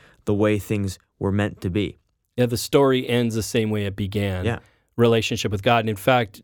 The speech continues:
Speaker 1: But
Speaker 2: in
Speaker 1: in a greater
Speaker 2: John
Speaker 1: way, because we now have Christ.
Speaker 2: That's right. And this is an important point to, to understand, 'cause a lot of people misunderstand the idea of eternity.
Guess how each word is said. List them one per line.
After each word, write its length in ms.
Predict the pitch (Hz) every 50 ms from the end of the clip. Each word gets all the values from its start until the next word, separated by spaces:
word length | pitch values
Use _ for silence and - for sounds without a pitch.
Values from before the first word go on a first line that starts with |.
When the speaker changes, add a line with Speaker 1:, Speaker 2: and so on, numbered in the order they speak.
| _ _ _
Speaker 1:
But 100 | 165 160
Speaker 2:
in 100 | 165 151
Speaker 1:
in 80 | 139 139
a 20 |
greater 220 | 147 196 - 175
Speaker 2:
John 60 | 143 123
Speaker 1:
way, 160 | 117 110 110
because 480 | 104 117 117 - 131 120 117 107 117 -
we 220 | - - 113 113
now 240 | 113 113 113 113 113
have 180 | 113 107 92 -
Christ. 500 | - - 156 - - - - - - - _ _ _ _ -
Speaker 2:
That's 180 | 131 120 -
right. 280 | 151 135 123 113 113 - _ _ _ _ _ _ _ -
And 260 | 160 156 156 156 156 -
this 280 | 156 143 185 190 -
is 60 | 254
an 60 | 208 185
important 340 | 147 - 175 175 147 127
point 220 | - - 151 143 -
to, 300 | - 135 127 120 123 - -
to 420 | - 139 127 117 113 - - 110 - _ _ _ _ _
understand, 520 | 127 135 127 120 - - - 123 123 120
'cause 180 | - 123 107 -
a 80 | 131 123
lot 140 | 127 139
of 40 | 147
people 240 | - - 151 - 123
misunderstand 760 | 113 113 117 104 - 143 120 113 98 - - 120 113 110 110
the 60 | 107
idea 280 | 104 104 101 110 110 104
of 80 | 98
eternity. 600 | 101 98 - - 113 110 110 107 113 117 120 120